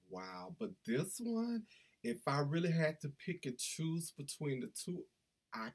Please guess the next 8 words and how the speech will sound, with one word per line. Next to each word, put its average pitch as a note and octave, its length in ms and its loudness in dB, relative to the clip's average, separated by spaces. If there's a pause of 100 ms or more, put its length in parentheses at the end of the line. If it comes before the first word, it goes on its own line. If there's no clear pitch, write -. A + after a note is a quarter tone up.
(140)
I B2 100 -4
just B2+ 280 -6
can't D3+ 400 0
because G#2 520 0 (1400)
totally E3+ 920 8
two - 200 -4
different E3 480 0
stories, D#3+ 1080 2